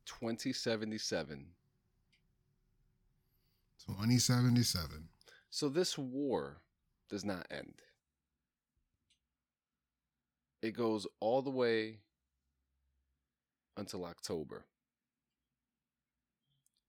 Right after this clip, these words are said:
Speaker 1: But in order to hear about what happens when the bombs drop, you're gonna have to tune in next week.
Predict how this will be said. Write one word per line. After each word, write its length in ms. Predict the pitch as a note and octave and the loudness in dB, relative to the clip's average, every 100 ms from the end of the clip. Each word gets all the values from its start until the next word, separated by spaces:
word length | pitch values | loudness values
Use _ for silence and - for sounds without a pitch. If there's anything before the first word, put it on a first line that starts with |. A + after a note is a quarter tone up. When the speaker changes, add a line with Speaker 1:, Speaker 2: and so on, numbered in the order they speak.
| _ | _
Speaker 1:
But 280 | B2 A#2 - _ _ _ _ _ _ - | -2 -2 -2 _ _ _ _ _ _ -8
in 140 | G2 - | -8 -4
order 260 | G#2+ B2+ | -4 -4
to 180 | C3+ C3 | -6 -8
hear 220 | G#2+ A#2+ A2 | -4 -2 -2
about 280 | F2+ E2 | -4 -4
what 160 | F#2 G#2 | -2 -2
happens 420 | F#2+ G#2 G2+ E2+ | -2 -4 -4 -6
when 100 | F#2 | -6
the 60 | E2+ | -6
bombs 460 | D2+ G2 G#2+ F2+ | -8 -4 -4 -4
drop, 400 | E2 G#2 G2 - | -2 0 0 0
you're 100 | F2+ | -2
gonna 220 | F2+ G#2 F#2+ | 0 0 0
have 200 | F#2+ - | -6 -10
to 80 | F2 | -10
tune 320 | - F2 E2+ | -4 -2 -2
in 180 | E2 D#2+ | -2 -4
next 340 | D2+ - - | -6 -10 -12
week. 400 | D2+ A#1+ - - | -12 -12 -16 -20